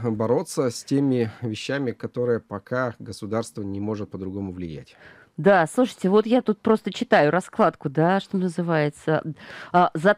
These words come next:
Speaker 2: затраты на выплаты, а, сотрудникам девяносто тысяч рублей и эксплуатацию машин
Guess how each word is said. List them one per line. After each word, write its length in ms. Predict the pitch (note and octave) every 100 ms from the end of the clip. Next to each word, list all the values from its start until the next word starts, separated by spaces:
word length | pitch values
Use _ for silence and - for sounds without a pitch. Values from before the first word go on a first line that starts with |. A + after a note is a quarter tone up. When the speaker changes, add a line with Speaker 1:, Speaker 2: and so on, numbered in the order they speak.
| -
Speaker 2:
затраты 540 | D#3+ G3+ A#3+ C4+ C4+
на 180 | A3 G3
выплаты, 680 | F#3 C4 B3+ E3+ - D3+ C#3
а, 400 | - D3 C#3+ C#3+ D3+
сотрудникам 800 | F3+ B3 F#4+ F4+ B3+ C3+ C#3+ D3+
девяносто 580 | D#3+ F3 F3+ D#3 - C#3+
тысяч 420 | C#3 C3 - -
рублей 440 | C#3 C3 A#2+ A2+ _ - - - -
и 200 | D#3+ G#3
эксплуатацию 840 | C4+ - B3+ C4+ - G3 - B3+
машин 640 | C#4 D#4 - A3+ G3+ C4